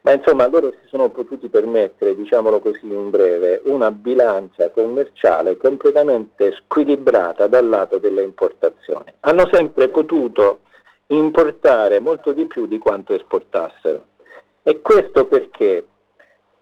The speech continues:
Eh, perché non avevano il rischio che la loro moneta si svalutasse troppo, perché la loro moneta era richiesta e continua ad essere richiesta sui mercati internazionali proprio per il, per le transazioni che riguardano le materie prime.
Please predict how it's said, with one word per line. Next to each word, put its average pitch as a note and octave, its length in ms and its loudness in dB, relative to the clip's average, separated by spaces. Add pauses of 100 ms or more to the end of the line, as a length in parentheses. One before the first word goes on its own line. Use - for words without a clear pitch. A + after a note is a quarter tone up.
(100)
Eh, B2+ 280 -4
perché G3+ 420 2
non D#3 160 0
avevano C#3+ 460 2
il D#3+ 200 -6
rischio - 520 -4
che B2+ 120 0
la B2 120 4
loro D3 240 2
moneta B2+ 420 -6
si A#2 240 -14
svalutasse A2+ 760 -2
troppo, - 500 -4
perché - 300 2
la G3 120 6
loro D#3+ 220 4
moneta G3 480 -4
era B2+ 200 0
richiesta C3+ 960 -6 (320)
e - 120 -20
continua A2 460 -4
ad G2+ 100 -2
essere G2 460 -2
richiesta A#2 640 -2
sui B2+ 180 0
mercati C3 500 -2
internazionali D3 880 -4
proprio B2 400 0
per B2 240 -2
il, A2 600 0
per C#3 120 0
le B2+ 140 4
transazioni C#3+ 720 0
che D3 140 0
riguardano G#2 580 -4
le G#2+ 80 -8
materie G#2 400 -4
prime. - 240 -20